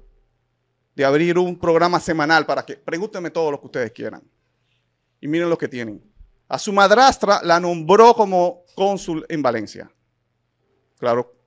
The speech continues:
nepotismo, a todas luces. Pero no solamente eso. A la mamá de su madrastra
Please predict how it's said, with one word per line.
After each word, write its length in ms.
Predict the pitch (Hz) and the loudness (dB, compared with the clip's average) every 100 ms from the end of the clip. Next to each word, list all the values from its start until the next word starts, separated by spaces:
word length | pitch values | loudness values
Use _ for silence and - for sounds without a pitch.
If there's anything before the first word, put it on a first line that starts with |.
| _ _ | _ _
nepotismo, 580 | - 165 - 170 143 165 _ _ _ _ | -14 -10 -4 -2 -2 -4 _ _ _ _
a 60 | - | 2
todas 220 | 170 165 | 4 6
luces. 520 | 165 - 117 - - _ _ _ _ - | 2 -2 -10 -14 -20 _ _ _ _ -6
Pero 140 | 147 | -4
no 40 | |
solamente 480 | 175 208 202 190 180 | 0 0 0 -2 -4
eso. 300 | 175 135 - - - - - - - - - _ _ _ _ _ _ | -4 -6 -12 -14 -16 -14 -14 -12 -12 -14 -18 _ _ _ _ _ _
A 200 | - 151 | -2 2
la 180 | 156 156 | 4 2
mamá 540 | 170 160 190 285 262 - | 2 0 4 4 4 0
de 140 | 165 | -6
su 120 | 247 | -4
madrastra 720 | 269 247 247 214 185 196 208 | -2 0 0 0 -2 -4 -6